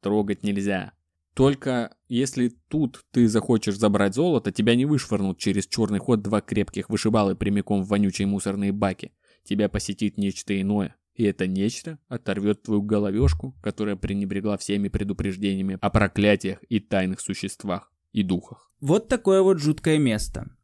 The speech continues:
Speaker 2: Первые два кейса про братьев и про Йоргенсена подтверждённые, остальные имеют разную степень достоверности. Ну вот то, что рассказал Андрей, это скорее всего вообще, ну, научная фантастика какая-то, типа фанфики и так далее, но для того, чтобы образ дорисовать, мы вам их тоже предоставили.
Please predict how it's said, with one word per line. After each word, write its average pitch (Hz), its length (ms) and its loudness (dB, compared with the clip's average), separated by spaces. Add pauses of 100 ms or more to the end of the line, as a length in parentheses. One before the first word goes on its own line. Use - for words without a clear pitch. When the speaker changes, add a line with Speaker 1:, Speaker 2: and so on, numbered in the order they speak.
(160)
Speaker 2:
Первые 196 360 4
два 165 180 0
кейса 185 500 0
про 123 240 -4
братьев 151 640 0
и 127 120 2
про 117 280 0
Йоргенсена 196 1000 2 (180)
подтверждённые, 131 920 0
остальные 151 680 2
имеют 156 360 2
разную 123 560 2
степень 110 460 -2
достоверности. 151 840 0
Ну 127 120 2
вот 117 220 -2
то, 123 120 2
что 113 380 -2
рассказал 117 500 -2
Андрей, 117 380 2
это - 140 0
скорее 123 380 2
всего 117 320 -2
вообще, 113 440 0
ну, 110 200 -2
научная 110 460 -4
фантастика 123 580 -2
какая-то, 117 500 -2
типа - 260 -10
фанфики 127 520 -4
и 117 60 -2
так 113 180 -4
далее, 156 320 2
но 185 320 4
для 139 320 0
того, 135 220 0
чтобы 120 300 -2
образ 117 240 0
дорисовать, 113 580 -4
мы 123 160 0
вам 117 200 0
их 117 120 -6
тоже 113 220 -2
предоставили. 107 760 -6